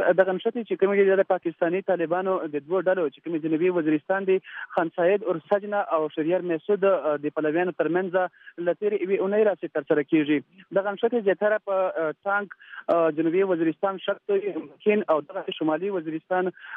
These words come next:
په شوال سیمو کې ترسره شوي دي۔ په میډیا کې، آه، راپورټ شوي شمیرو تر مخه تر دې وخته په دغه نښتو کې، آه، د یو بل ډلو تقریبا نږدې، آه، تر پنځوسو پورې پلویان چې دي، هغه وژل شوي دي۔ خو په رسمي توګه د دغې، آه،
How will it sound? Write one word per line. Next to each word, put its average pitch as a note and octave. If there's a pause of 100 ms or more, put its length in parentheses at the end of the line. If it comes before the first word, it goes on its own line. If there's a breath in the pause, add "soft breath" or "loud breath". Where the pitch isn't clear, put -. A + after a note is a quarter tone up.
په D#3+
شوال F#3+
سیمو F#3
کې D#3
ترسره D3+
شوي D3
دي۔ C#3 (480 loud breath)
په G3
میډیا G3+
کې، A#3
آه، F#3
راپورټ F#3
شوي A3
شمیرو F#3
تر F#3
مخه G#3
تر G3
دې F3+
وخته G#3
په F#3
دغه F3
نښتو G3+
کې، G3+ (320 loud breath)
آه، E3
د D#3+
یو G3
بل G3+ (140)
ډلو G3
تقریبا E3+
نږدې، F3+ (320 loud breath)
آه، E3+ (200)
تر F3+
پنځوسو G3
پورې G3
پلویان F3
چې F3+
دي، F3+
هغه E3+
وژل D3+ (100)
شوي D3+
دي۔ D3 (320 soft breath)
خو G#3+
په G#3+
رسمي A3+
توګه A#3
د F#3
دغې، G3+
آه، E3